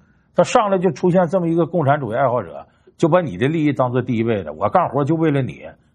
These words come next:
所以这个是虚伪的。就像我坚决反对人民公仆这说法，因为费挺大劲，副科级、正科级、副处、正处熬到当官了，最后我成了公仆了，我成你家仆人保姆了，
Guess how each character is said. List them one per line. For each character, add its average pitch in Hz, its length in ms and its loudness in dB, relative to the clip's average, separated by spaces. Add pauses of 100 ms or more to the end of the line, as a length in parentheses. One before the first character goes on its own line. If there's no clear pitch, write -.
(640)
所 254 140 6
以 - 40 4
这 339 220 4
个 208 80 2
是 139 100 4
虚 247 280 2
伪 135 260 0
的。 92 200 -8 (220)
就 220 140 4
像 240 180 2
我 117 140 -2
坚 214 200 0
决 214 120 0
反 98 240 -4
对 160 100 0
人 139 160 0
民 156 140 -4
公 156 160 -4
仆 - 180 -18
这 98 80 -8
说 - 180 -6
法， 69 220 -4 (220)
因 160 80 6
为 - 20 6
费 214 160 4
挺 101 180 0
大 151 160 2
劲， 135 260 0 (180)
副 165 180 2
科 139 160 4
级、 123 160 -2
正 131 180 0
科 127 200 0
级、 120 140 -4
副 - 180 -4
处、 135 120 0
正 120 200 -4
处 147 100 -4
熬 107 240 0
到 131 140 0
当 120 180 0
官 101 220 -2
了， 95 80 -8 (240)
最 175 120 2
后 190 160 2
我 82 140 -8
成 - 160 -8
了 151 80 -2
公 156 180 -6
仆 135 240 -12
了， 156 60 -14
我 156 140 -8
成 165 260 0
你 131 40 0
家 147 180 2
仆 139 200 0
人 165 140 0
保 135 140 2
姆 160 240 -8
了， 76 80 -20